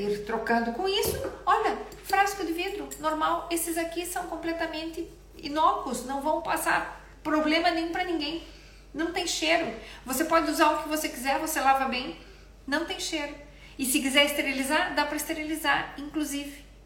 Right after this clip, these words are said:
ok? Se quiser fazer algum outro alimento, conservas e coisas que queiram ut-, e, e, é, que queiram, como é que chama? É, esterilizar pra pôr, não sei, figos, Kuma. Então,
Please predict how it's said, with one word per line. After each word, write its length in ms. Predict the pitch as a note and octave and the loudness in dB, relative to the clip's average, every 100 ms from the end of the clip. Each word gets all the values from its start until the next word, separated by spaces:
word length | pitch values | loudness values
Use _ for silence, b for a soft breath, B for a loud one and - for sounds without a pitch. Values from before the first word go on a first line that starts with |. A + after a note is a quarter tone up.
| - | -10
ok? 240 | A3 C4 | -6 -2
Se 140 | E4 A3+ | -2 -2
quiser 200 | A3+ A#3+ | -2 -2
fazer 180 | A#3 A#3 | -2 -2
algum 240 | A#3 A#3 | 0 0
outro 260 | A#3+ B3 B3 | 0 -2 -6
alimento, 440 | A3 G3+ C4 - | -6 -2 -2 -4
conservas 680 | - A3 - F#3+ - A#3+ A3+ | -6 -4 0 2 2 -2 -6
e 60 | |
coisas 320 | G3+ A3+ A3+ - | -4 -4 -4 -8
que 120 | G#3 | -6
queiram 380 | A#3 A#3 A3 B3 | -4 -2 -2 -2
ut-, 280 | - - | -4 -6
e, 380 | - - A3+ G#3+ | -12 -8 -6 -6
e, 40 | A3 | -4
é, 320 | G3 F#3 A3 - B B B B B B | -4 -4 -8 -10 B B B B B B
que 120 | - A#3 | -8 -6
queiram, 640 | A#3 A#3 A#3 B3 A#3+ A3 G#3 F#3 F#3 G3 - | 0 2 4 2 0 -2 -4 -8 -8 -12 -10
como 120 | A3 | -4
é 60 | A3 | -2
que 100 | - | 0
chama? 440 | A#3 A3+ G#3 G3 F#3+ - - - - - | 0 0 0 -4 -6 -12 -18 -20 -20 -12
É, 200 | G3 F#3+ | -8 -6
esterilizar 680 | F3 - A3+ A3 A3 G3+ B3 | -4 -4 -2 -2 2 4 4
pra 140 | A#3 G3 | 0 -4
pôr, 440 | F#3+ G3+ G#3 G3 | -2 -2 -2 -4
não 260 | F3+ F3+ G3 | -6 -6 -6
sei, 420 | G3 A#3 G#3+ G3+ | -4 -2 -2 -6
figos, 440 | - A3 A3 G#3 - - - - - - - G#4 G#4 G#4 G#4 - - F4+ F#4 F#4 - - | -8 -10 -8 10 12 12 12 10 8 6 4 4 6 6 4 2 2 4 2 2 -4 0
Kuma. 260 | C4+ C4+ - - - - - - - B B B - - | 2 4 6 8 6 2 -4 -12 -16 B B B -18 -8
Então, 400 | B3+ C4+ D4 | 2 6 6